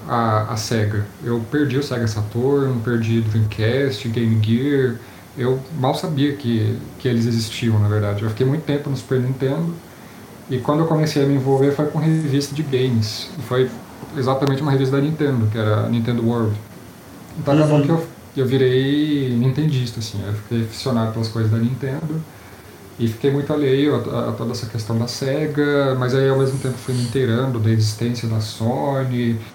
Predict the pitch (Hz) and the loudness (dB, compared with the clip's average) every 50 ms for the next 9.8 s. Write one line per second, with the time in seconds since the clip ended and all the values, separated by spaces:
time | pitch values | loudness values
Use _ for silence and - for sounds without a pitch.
0 | - - - - 139 127 127 127 131 135 143 160 165 - 143 135 - - - - | -18 -18 -10 -2 2 2 4 4 4 2 0 0 0 0 0 0 0 -2 -4 -4
1 | - 135 139 135 - 160 160 156 147 147 156 160 156 147 135 135 135 - - - | -2 -2 0 0 0 0 2 4 4 2 2 0 0 0 0 0 -2 -4 -6 -2
2 | 170 170 170 170 160 147 139 131 135 139 139 139 139 - - 131 120 120 131 135 | 0 0 2 2 2 0 0 -2 0 -2 -2 -2 -4 -4 -2 0 0 2 2 0
3 | 131 120 113 107 104 113 113 110 107 110 110 107 - 113 110 104 107 110 107 - | 0 0 0 -2 -2 0 0 0 0 0 0 -2 -4 -2 -2 0 0 0 -2 -4
4 | - 123 120 117 113 110 104 104 104 107 - - - - - - - - - - | -6 -4 -4 -2 0 0 0 0 0 -2 -4 -8 -12 -16 -18 -18 -20 -20 -18 -6
5 | - 120 120 120 113 120 117 110 - - - - 120 107 - 107 110 110 113 110 | -2 0 0 0 0 0 0 0 -2 -4 -6 -6 -6 -2 0 0 0 0 0 0
6 | 113 107 107 107 104 104 104 - 113 107 107 107 - - - - - - 117 107 | 0 2 2 2 2 0 0 -2 -2 -2 -4 -4 -6 -10 -14 -14 -10 -6 -4 -2
7 | 107 104 - - 117 131 135 127 - 117 113 110 107 113 110 110 107 - 117 107 | -2 -2 -2 -2 -2 -2 -2 -2 -4 -4 -4 -2 0 0 2 2 0 -2 -2 0
8 | 107 107 107 107 107 110 107 - 113 110 107 127 - - - 110 110 117 117 117 | 0 2 2 2 2 0 0 -2 -4 -6 -6 -8 -10 -8 -6 -4 -2 -2 -2 -2
9 | 135 139 131 123 117 113 117 113 - - 127 120 123 131 139 143 | -2 -2 -2 -2 -2 -2 -2 -4 -4 -4 -2 0 2 4 4 4